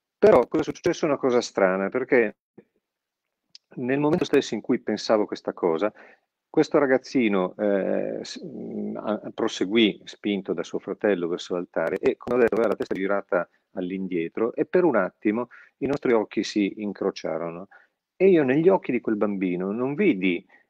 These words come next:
eh, il terrore, non vidi la, il, il dolore, non vidi forse la rabbia che mi sarei aspettato, ma vidi una felicità immensa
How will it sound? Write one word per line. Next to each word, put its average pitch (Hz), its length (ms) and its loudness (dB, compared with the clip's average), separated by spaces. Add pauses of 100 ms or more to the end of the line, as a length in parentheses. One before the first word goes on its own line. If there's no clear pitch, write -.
(100)
eh, 98 880 0 (160)
il - 240 -6
terrore, 98 600 4
non 107 160 0
vidi 123 240 4
la, 98 280 4
il, 104 520 0
il 110 160 -6
dolore, 104 480 6
non 98 100 -2
vidi 104 320 -2 (180)
forse - 300 -8
la 92 140 4
rabbia 95 460 2
che 90 100 -6
mi 90 140 -2
sarei 92 340 -2
aspettato, 87 640 -6
ma 110 120 -6
vidi 156 180 0
una 107 160 -2
felicità 110 540 -4
immensa 85 800 -10